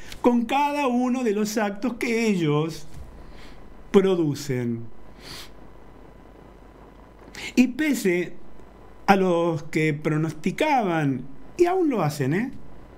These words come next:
que no termina el año, el hombre sigue con adhesión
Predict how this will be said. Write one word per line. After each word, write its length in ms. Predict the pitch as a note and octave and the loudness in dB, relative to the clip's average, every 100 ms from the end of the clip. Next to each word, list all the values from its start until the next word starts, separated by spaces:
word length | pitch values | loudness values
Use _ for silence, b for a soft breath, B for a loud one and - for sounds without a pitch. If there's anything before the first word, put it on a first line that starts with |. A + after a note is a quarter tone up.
| - B B B - - - | -18 B B B -16 -18 2
que 140 | - G#3 | 4 6
no 160 | D#4+ F4 | 2 0
termina 520 | B3+ G#3 G#3+ G#3+ F#3+ | 0 2 2 2 2
el 140 | F#3 | 2
año, 600 | F#3 D3+ D3 C3+ D3 G3 - - - - - | 2 2 4 4 2 0 -4 -10 -14 2 4
el 180 | C4+ | 6
hombre 420 | A#3 A#3+ B3 C4 B3 | 4 2 2 2 0
sigue 440 | - G#3 A3 A3+ | 2 4 4 2
con 180 | G3 E3+ | 0 0
adhesión 720 | D3+ F3+ F3+ G#3+ G#3 A3+ A#3 | 2 2 2 2 2 -2 -4